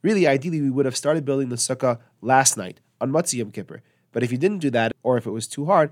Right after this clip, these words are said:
you can definitely begin right now, and that would also be appropriate. If you could finish building the sukkah today, that would be great. But no pressure, as long as you get it done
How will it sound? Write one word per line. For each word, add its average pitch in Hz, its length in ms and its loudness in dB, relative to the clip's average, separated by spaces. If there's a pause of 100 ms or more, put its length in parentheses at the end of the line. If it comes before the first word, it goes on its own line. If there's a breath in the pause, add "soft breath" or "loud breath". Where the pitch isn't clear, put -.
(140 soft breath)
you 127 80 -14
can 123 140 -4
definitely 165 340 2
begin 120 480 -6
right 123 260 0
now, 110 280 -4
and 110 100 -8
that 135 100 0
would 135 100 0
also 120 260 -2
be 110 120 -6
appropriate. 98 500 -10 (420)
If 143 120 -4
you 156 80 -2
could 151 200 0
finish 226 200 0
building 127 260 2
the 107 60 -6
sukkah 107 300 -8
today, 110 380 -4 (260 soft breath)
that 143 160 2
would 139 140 0
be 120 80 -6
great. 123 300 -2 (500)
But 147 120 2
no 170 140 4
pressure, 113 320 2
as 95 140 -8
long 143 160 -2
as 147 80 -6
you 151 60 -10
get 160 100 -4
it 160 80 -6
done 147 300 2